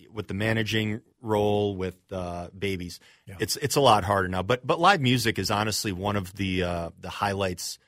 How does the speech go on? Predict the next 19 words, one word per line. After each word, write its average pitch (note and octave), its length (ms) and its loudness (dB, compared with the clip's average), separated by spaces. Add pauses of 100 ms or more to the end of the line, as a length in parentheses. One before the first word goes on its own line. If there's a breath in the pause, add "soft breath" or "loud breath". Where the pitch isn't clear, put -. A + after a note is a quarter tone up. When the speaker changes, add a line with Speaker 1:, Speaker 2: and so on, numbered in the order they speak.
(100)
Speaker 1:
one D#3+ 240 6
of B2+ 80 0
the A2+ 80 4
highlights G2+ 500 0
of, F#2 240 -6
of G2 140 -4
my F#2+ 100 -2
life. C3+ 240 -2
It's - 140 -16
one G#2 120 -2
of G2 60 -4
the F#2 60 -10
things G2 240 -6
I F2+ 80 -4
truly F#2+ 320 -4
look F2+ 200 -6
forward F#2 340 -4
to, F#2 340 -2
and E2+ 140 -8